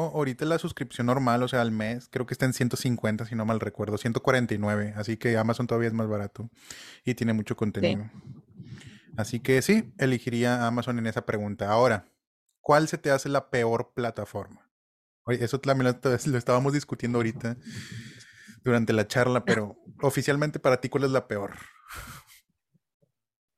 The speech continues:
Speaker 2: No la peor, pero sí la que tiene menos contenido.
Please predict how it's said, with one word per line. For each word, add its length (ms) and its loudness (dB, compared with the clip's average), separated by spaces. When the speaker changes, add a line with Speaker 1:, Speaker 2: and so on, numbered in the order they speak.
Speaker 2:
No 380 8
la 160 8
peor, 600 8
pero 240 6
sí 120 2
la 120 4
que 140 -4
tiene 260 0
menos 340 -4
contenido. 720 2